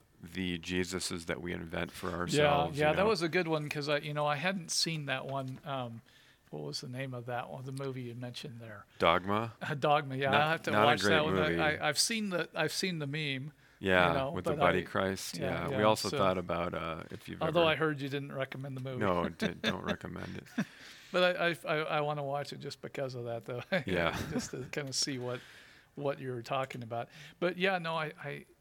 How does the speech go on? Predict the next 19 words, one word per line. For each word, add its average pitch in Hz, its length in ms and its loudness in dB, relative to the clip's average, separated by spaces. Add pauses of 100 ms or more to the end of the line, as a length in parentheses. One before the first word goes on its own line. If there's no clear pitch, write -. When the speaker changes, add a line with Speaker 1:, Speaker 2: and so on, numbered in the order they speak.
(360)
Speaker 2:
I 165 120 -6
think 190 340 -10
there's 135 380 -4
this, 127 300 -4 (320)
I - 40 -10
mean, 147 240 -6
we 160 140 -4
get 156 220 -6
the, 135 280 -6 (360)
especially 147 560 -4
in 120 120 -6
Mark's 123 320 -4
gospel, - 580 -10
this 120 260 -12
every 139 180 -2
time 139 280 -8
Jesus 123 380 -10
does 117 240 -8
something 113 580 -8